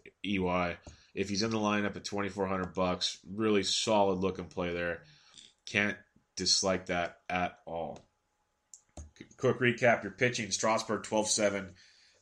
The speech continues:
definitely the top choice versus Atlanta. DeGrom ten two, good G P P play versus Chicago. Porcello eighty-six versus Philly, Musgrove seventy-six versus Texas, Taillon sixty-eight versus Colorado. In those three shows, I go Taillon,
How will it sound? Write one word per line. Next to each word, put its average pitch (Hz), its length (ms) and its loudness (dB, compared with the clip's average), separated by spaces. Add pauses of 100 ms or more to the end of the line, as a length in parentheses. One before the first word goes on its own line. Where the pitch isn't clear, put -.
definitely 101 320 2
the 87 120 -10
top 92 240 2
choice 87 340 -2
versus 78 280 -6
Atlanta. 95 400 0 (300)
DeGrom 117 340 6
ten 117 220 0
two, 120 180 2
good 95 200 0
G 101 140 2
P 101 160 -8
P 95 400 -6 (300)
play 95 400 0 (220)
versus 95 320 -2
Chicago. 101 640 2 (420)
Porcello 123 380 6
eighty-six 117 320 2
versus 139 220 -4
Philly, 117 200 2
Musgrove 107 420 0
seventy-six 107 520 -2
versus 90 220 -6
Texas, 104 340 -2
Taillon 104 400 0
sixty-eight 98 540 -4
versus 87 160 -8
Colorado. 101 560 2 (480)
In 87 120 -8
those 104 220 0
three 104 180 0
shows, 95 280 0
I 92 80 0
go 90 120 0
Taillon, 104 600 2